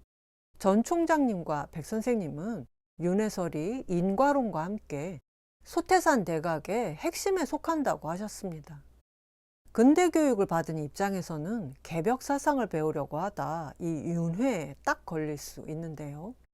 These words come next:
저도 백 선생님이 처음 윤회를 말씀하실 때 충격을 받은 기억이 있습니다. 그러나 석가모니도 "나는 단지 괴로움과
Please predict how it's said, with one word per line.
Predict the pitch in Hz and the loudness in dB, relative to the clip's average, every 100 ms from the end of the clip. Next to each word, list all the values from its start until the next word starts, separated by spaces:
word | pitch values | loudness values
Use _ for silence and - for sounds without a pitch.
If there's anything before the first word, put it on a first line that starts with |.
| _ _ - | _ _ -2
저도 | 208 226 247 | 2 6 6
백 | 202 180 | 6 2
선생님이 | 330 330 294 196 156 185 170 - | 2 2 2 2 -2 -4 -8 -10
처음 | - 339 339 320 196 | 2 2 4 2 0
윤회를 | 160 180 196 | 0 -2 -2
말씀하실 | 180 143 - 180 165 - 151 | -2 -4 -6 -8 -8 -8 -10
때 | - 240 170 | -6 -6 -6
충격을 | - 339 349 370 311 | -8 -6 2 2 2
받은 | 196 139 - - | -2 -6 -6 -16
기억이 | - 160 151 131 | -8 -6 -6 -8
있습니다. | 147 - 170 156 147 139 - - - - | -10 -10 -10 -10 -12 -16 -18 -20 -20 2
그러나 | 214 240 240 240 | 8 10 10 4
석가모니도 | 226 320 - 349 339 233 156 185 214 - - | 2 0 6 6 6 4 2 4 4 4 -4
"나는 | - 190 269 302 | 2 6 6 6
단지 | 175 175 165 170 | 4 2 2 -2
괴로움과 | - 175 196 233 180 139 160 208 143 | 2 6 8 8 6 2 2 2 -2